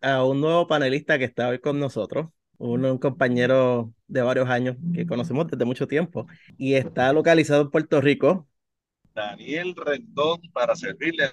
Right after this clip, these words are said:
Speaker 2: desde Carolina, Puerto Rico, esperando el Alien Abduction que se anunció para hoy y que no se ha resuelto, al igual que la condición de la colonia, pero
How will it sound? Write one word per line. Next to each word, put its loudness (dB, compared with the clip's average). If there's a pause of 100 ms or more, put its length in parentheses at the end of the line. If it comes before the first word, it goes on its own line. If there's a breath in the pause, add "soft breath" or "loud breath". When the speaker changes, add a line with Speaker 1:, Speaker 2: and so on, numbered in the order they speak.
(140)
Speaker 2:
desde -4
Carolina, -4
Puerto -2
Rico, -2 (460)
esperando 4
el 6
Alien 6
Abduction 0
que -4
se -4
anunció -6
para 6
hoy 2
y -20
que -10
no -12
se -2
ha 0
resuelto, -4 (380)
al -4
igual -6
que -2
la 0
condición -8
de -2
la -2
colonia, -2
pero -6